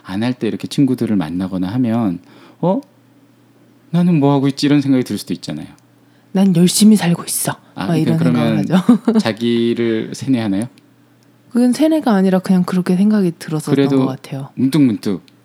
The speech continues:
Speaker 1: 어,
Speaker 2: 네.
Speaker 1: 내가 만약에 되게 정말 헐벗고 굶주리고
Speaker 2: 네.
Speaker 1: 너무 힘이 들어.
Speaker 2: 네.
Speaker 1: 어, 그러면은 그런 생각이 안 들까요? "내가 왜 이걸 하고 있지?"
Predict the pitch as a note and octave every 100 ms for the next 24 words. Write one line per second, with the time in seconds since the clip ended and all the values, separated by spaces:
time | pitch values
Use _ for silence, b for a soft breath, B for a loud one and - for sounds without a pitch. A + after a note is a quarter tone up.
0 | _ - G2 C#3 F#2 G2+ G2+ G2 F2 F#2
1 | F#2 - F#2+ F2+ - _ _ - G#2+ C3+
2 | C3 C#3+ C#3+ C3 - A#2 - G#2 G#2 F#2
3 | F2 F2+ F2 F2+ F2+ G2 _ B B B
4 | B D#3+ - F#2+ G2+ G#2+ D#3+ D3 - D#2
5 | D2 _ _ _ _ _ _ _ - E3+
6 | - - G2 - - A2+ - C3 C3 C3
7 | B2+ B2+ B2 G#2+ A2 A2+ A2 G#2 F2 E2
8 | - F#2+ G#2+ - A#2 A2 A2 G2+ G2+ A2
9 | G#2+ F2 - -